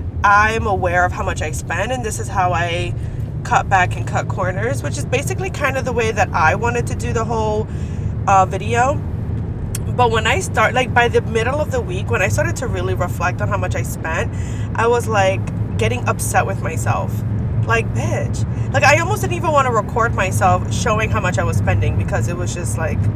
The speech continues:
yo, you really think you make six figures and you don't. <laughs> Like, it's crazy. Um, but, you know, it was kind of a good, like, I had a good insight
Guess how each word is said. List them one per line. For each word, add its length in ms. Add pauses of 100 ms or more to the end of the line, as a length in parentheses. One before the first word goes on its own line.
(720)
yo, 180
you 240
really 260
think 240
you 80
make 180
six 240
figures 540
and 180
you 80
don't. 320 (800)
<laughs> 20
Like, 300 (100)
it's 220
crazy. 500 (480)
Um, 680
but, 380 (140)
you 120
know, 200
it 120
was 160
kind 200
of 120
a 60
good, 300
like, 160 (640)
I 100
had 120
a 60
good 360
insight 580